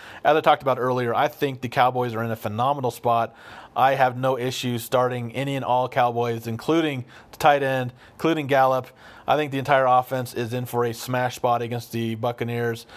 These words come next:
But again, if you have Dak Prescott, if you have Amari Cooper, if you have Ezekiel Elliott, start them, start them with, with great, great, great, great success. I think they're in for monster games. Kenny Golladay versus the Mi-, Minnesota Vikings or Jarvis Landry versus Cincinnati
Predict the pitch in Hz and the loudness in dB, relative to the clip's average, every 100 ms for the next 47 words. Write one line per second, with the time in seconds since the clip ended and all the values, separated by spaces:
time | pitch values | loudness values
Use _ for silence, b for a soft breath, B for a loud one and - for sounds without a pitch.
0 | B B 127 120 127 123 120 B B B | B B -2 0 -2 -2 -6 B B B
1 | B 120 147 131 139 135 135 127 - 127 | B -2 0 2 2 2 2 2 2 0
2 | 135 131 131 127 - 127 127 120 123 120 | 0 0 0 0 0 -2 -2 -2 -2 -4
3 | 120 120 117 123 131 131 120 - 139 131 | -4 -4 -2 -2 0 -2 -6 0 2 2
4 | 143 127 - 127 123 123 120 113 _ - | -2 -4 0 -2 -2 -4 -6 -8 _ -20
5 | _ _ - - 135 120 120 131 147 147 | _ _ -20 -8 -4 -4 -4 0 0 0
6 | 113 120 131 131 127 117 131 131 127 - | -6 -2 -2 -2 -6 -4 0 0 -2 -8
7 | - B B - 127 123 117 - 110 - | -20 B B -10 -2 0 0 -6 -8 -2
8 | 120 117 - B B 127 117 123 113 110 | 0 -2 -6 B B 0 0 -4 -2 -2
9 | 110 - 98 104 101 - - _ _ - | -2 -4 -8 -8 -10 -16 -20 _ _ -20
10 | - - _ _ _ _ _ _ _ - | -20 -20 _ _ _ _ _ _ _ -20
11 | _ B B B B B B B B 185 | _ B B B B B B B B 0
12 | 180 165 165 165 165 147 151 151 135 135 | 6 6 6 4 2 2 0 0 0 0
13 | 139 151 151 156 131 117 151 165 165 160 | 0 -2 -2 0 0 4 4 2 -4 -8
14 | 151 - 127 107 120 143 156 - 131 139 | -8 -4 -4 -2 2 2 2 -4 -4 -4
15 | 147 139 131 123 113 139 - 131 135 135 | -4 -4 -4 -6 -6 -6 -4 -2 -2 -4
16 | 135 | -8